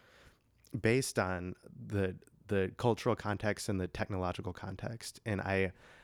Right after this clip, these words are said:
I want to be contributing to the conversation of what does that look like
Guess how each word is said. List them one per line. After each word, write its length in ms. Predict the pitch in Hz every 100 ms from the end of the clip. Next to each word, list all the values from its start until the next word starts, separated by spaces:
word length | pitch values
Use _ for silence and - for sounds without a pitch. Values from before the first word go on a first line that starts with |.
| - - - - _ -
I 240 | 107 131
want 280 | 131 113 -
to 60 | -
be 380 | 104 98 98 92 - - -
contributing 520 | 117 - 110 98 98
to 80 | 92
the 80 | 90
conversation 880 | - 92 87 87 90 87 - 87 87 - - - _ -
of 200 | 95 87
what 180 | 92 110
does 160 | 120
that 200 | 107 95
look 220 | 92 87 92
like 280 | 82 85